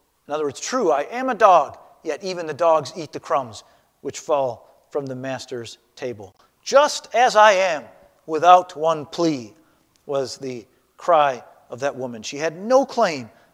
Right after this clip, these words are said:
on the mercy of God. And every time God spreads that table before us, we all stand on the same ground. We all stand on the same, in the same position as lost sinners condemned to death for our sin,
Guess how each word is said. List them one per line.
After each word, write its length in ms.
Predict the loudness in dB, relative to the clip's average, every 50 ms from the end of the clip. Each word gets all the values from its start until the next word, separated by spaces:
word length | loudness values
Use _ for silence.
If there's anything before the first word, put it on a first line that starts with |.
| _ _ _
on 160 | -8 -6 -6
the 80 | -6 -6
mercy 380 | -6 -6 -6 -6 -6 -6 -8
of 100 | -6 -6
God. 300 | -6 -6 -6 -6 -8 -12 -16 _ _ _ _ -18
And 120 | -2 2
every 240 | 2 2 4 2 -2
time 340 | -2 0 0 2 0 0 0
God 240 | 2 2 2 2 2
spreads 360 | -2 -4 -2 -2 -2 0 0
that 200 | -2 -2 -2 -4
table 300 | -4 -4 -2 -2 -2 -4
before 380 | -4 -6 -6 -4 -2 -2 -2
us, 160 | -2 -6 -12 -20 _ _ _ _ _
we 160 | -10 -4 0
all 320 | 2 4 6 6 6 6 4
stand 400 | 2 0 -2 -2 -2 -2 -2 -2
on 100 | -2 -2
the 80 | -2
same 300 | -4 -4 -4 -4 -4 -4
ground. 400 | -2 0 0 2 0 0 -4 -10 -18 -20 _ _ _ _ _ -4
We 120 | 2 6
all 240 | 8 8 8 8 6
stand 480 | 4 0 -4 -6 -4 -4 -4 -6 -8 -10 _ _ _ _ _ _
on 120 | -12 -10
the 80 | -10 -8
same, 440 | -8 -6 -4 -4 -4 -4 -6 -8 -10 -14 _ _ _
in 100 | -12 -10
the 60 | -8
same 260 | -6 -4 -4 -4 -4
position 480 | -4 -6 -4 -4 -4 -4 -4 -6 -10 -14 _ _ _ _ _ -8
as 180 | -8 -6 -4 0
lost 380 | 4 6 6 6 6 4 0
sinners 380 | -4 -4 -4 -4 -6 -8 -10 -14 _ _ _ _
condemned 440 | -12 -12 -6 -2 0 0 0 0 -2
to 80 | -6 -2
death 340 | 0 2 2 2 0 -4 -16 _ _ _
for 200 | -4 -2 0 0
our 100 | 0 0
sin, 340 | -2 -4 -6 -6 -6 -8